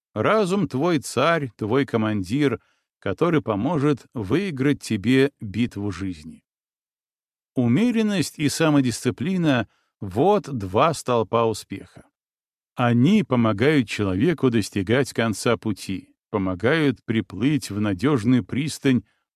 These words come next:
после житейских бурь. Личность человека —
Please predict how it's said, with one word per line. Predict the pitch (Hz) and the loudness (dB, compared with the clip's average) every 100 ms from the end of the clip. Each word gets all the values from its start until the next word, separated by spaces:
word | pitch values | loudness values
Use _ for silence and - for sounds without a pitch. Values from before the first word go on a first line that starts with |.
| - | -2
после | 117 120 - 123 | 0 0 -2 -2
житейских | 98 107 - 110 - - 90 | 0 -2 0 -2 -2 -8 -8
бурь. | 85 90 90 _ _ _ _ _ _ _ _ _ | -6 -8 -8 _ _ _ _ _ _ _ _ _
Личность | 107 113 226 175 - 185 143 | -2 0 0 -2 -4 -2 -2
человека — | - 123 107 123 190 - 139 | 0 0 0 0 -2 0 0